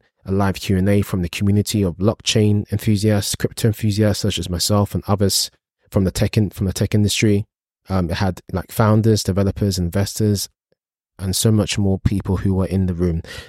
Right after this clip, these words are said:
But I'll say the room was probably about less than fifty people, so it was a nice, intimate event.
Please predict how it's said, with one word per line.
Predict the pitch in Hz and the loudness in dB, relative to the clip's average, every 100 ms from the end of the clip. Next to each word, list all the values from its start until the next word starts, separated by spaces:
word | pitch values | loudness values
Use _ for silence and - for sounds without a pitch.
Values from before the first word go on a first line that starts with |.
| - | -6
But | - - | -4 0
I'll | 135 160 | 2 2
say | - 147 | 4 2
the | 131 | 4
room | 127 127 | 4 4
was | 117 | 2
probably | - 117 | 0 -2
about | 107 98 | 0 0
less | 87 98 - | 0 -2 -2
than | - 90 | -6 -4
fifty | 98 - | -4 -4
people, | 90 92 90 | -6 -4 -4
so | - 98 | -2 0
it | |
was | 98 | 0
a | 101 | 2
nice, | 113 113 - - | 2 2 0 -4
intimate | 101 - 90 90 | -4 -4 -6 -2
event. | 98 113 | 0 0